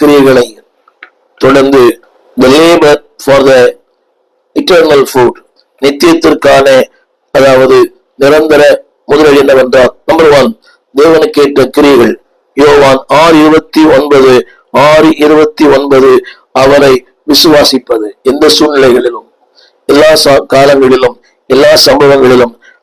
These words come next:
அது மட்டுமல்ல, யோவான் ஆறு நாற்பதுல அவர் சொல்லுகிறார், "அவன் நித்திய ஜீவனை அடைவான், கடைசி நாளிலே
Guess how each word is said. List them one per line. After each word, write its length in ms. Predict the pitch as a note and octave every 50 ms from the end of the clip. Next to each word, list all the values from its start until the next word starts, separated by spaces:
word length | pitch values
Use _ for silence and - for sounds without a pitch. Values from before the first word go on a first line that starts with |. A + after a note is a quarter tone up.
| _
அது 180 | _ C#3 D3 D3+
மட்டுமல்ல, 680 | D3 C#3+ C#3+ C#3+ D3+ C3+ C3+ B2+ C3 C3 B2+ A#2+ - - _ _ _ _
யோவான் 520 | - B2+ D3 D3 D3 C#3+ C#3 C3+ B2+ - - _
ஆறு 480 | C3+ C#3+ D#3 E3 D#3+ D#3 D#3 D3+ - -
நாற்பதுல 760 | - C#3+ C3+ C#3+ C#3+ - - - - C3 C3+ C3+ C3 A#2 - - _ _ _
அவர் 180 | - B2+ C3+
சொல்லுகிறார், 640 | - - D#3 D3+ D#3 D#3 D3+ D3 C3 B2+ B2 - - _ _ _ _ _
"அவன் 460 | C#3 C3 C3+ C3+ C3 C3 B2 - - _ _ _ _ _
நித்திய 720 | D#3+ D#3+ D3 - _ - E3+ D#3 D3+ C#3+ C3+ - - - - _ _ G#2+ C3+
ஜீவனை 420 | D#3 D#3+ D3+ D#3 D3+ D3+ C#3 C3
அடைவான், 500 | C3 C3 C#3+ C#3 C#3 C3 C3 C#3 D3+ - - _ _ _ _
கடைசி 400 | _ C3 C3+ D#3 D#3+ - - E3
நாளிலே 560 | E3 D3+ C3+ C#3+ D#3 D3 C#3 C#3 C#3+ C3 -